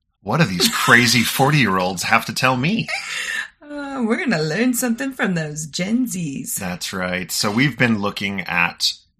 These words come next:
Speaker 1: our future, the future of marriage on a tightrope, how we can, or if we should, continue it, and how we can make that sustainable and viable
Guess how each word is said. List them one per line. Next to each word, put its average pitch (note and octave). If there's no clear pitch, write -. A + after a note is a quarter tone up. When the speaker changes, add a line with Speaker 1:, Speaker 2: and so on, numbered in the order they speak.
Speaker 1:
our F2
future, F#3+
the G#2
future G2
of F2+
marriage F#2+
on F2
a E2
tightrope, B2+
how G#2
we G2
can, F#2+
or F2
if -
we G2+
should, G2+
continue B2+
it, C#3+
and E2+
how G2+
we G2+
can G2
make F2+
that E2+
sustainable A2+
and -
viable G#2